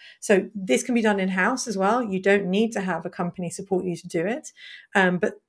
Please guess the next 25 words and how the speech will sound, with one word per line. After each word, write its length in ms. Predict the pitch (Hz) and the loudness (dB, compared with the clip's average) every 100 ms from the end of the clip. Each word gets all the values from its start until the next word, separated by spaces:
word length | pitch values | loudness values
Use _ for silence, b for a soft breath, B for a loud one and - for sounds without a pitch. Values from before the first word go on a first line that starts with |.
| _ | _
but 260 | 202 190 190 | 6 6 6
if 280 | 220 220 220 | 6 6 6
you, 420 | 220 202 196 190 214 | 4 6 6 4 2
you 240 | 196 190 | 0 0
run 220 | 202 196 | 2 4
a 40 | 185 | 6
workshop 600 | 208 233 - - 170 165 | 6 6 6 2 0 2
and 140 | 196 | 0
then 80 | 214 | 2
it's 160 | 202 202 | 2 2
really 180 | 233 220 | 2 2
picking 400 | 233 240 233 226 | -2 -6 -2 0
out, 400 | 196 156 156 - B B B - | 0 -2 -6 -12 B B B 2
you 80 | |
know, 120 | 196 190 | 4 4
what 280 | 190 226 | 4 4
are 100 | 240 | 8
all 120 | 226 208 | 6 6
these 160 | 196 | 2
questions? 500 | 190 208 202 190 170 - | 2 0 0 -6 -6 -4
And 160 | 202 196 - | -4 -2 2
if 280 | 262 262 | 2 2
we 340 | 254 262 226 214 | 2 4 6 4
wrote 300 | 202 208 202 | 6 6 6
articles 800 | 208 214 208 196 185 170 175 208 | 4 2 0 -4 -4 -2 0 -2